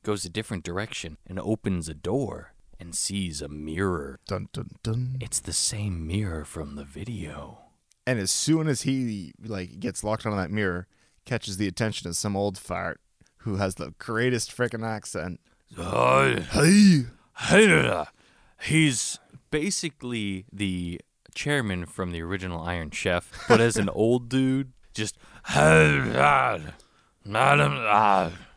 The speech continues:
Speaker 1: Hinogi.
Speaker 2: It's pretty clear he knows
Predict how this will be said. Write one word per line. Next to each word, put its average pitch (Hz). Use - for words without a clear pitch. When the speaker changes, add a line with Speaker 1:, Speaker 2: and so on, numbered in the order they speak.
Speaker 1:
Hinogi. 170
Speaker 2:
It's 180
pretty 185
clear 127
he 110
knows 95